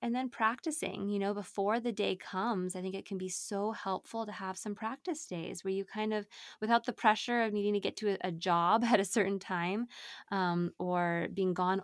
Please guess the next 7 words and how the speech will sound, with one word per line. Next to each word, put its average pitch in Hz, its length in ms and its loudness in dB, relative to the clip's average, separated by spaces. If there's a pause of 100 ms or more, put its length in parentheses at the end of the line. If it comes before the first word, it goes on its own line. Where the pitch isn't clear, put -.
all 185 260 6
day, 175 460 -2
like, 196 140 -4
having 214 460 -2
practice 220 480 -4
days 180 360 -6
where 185 240 -2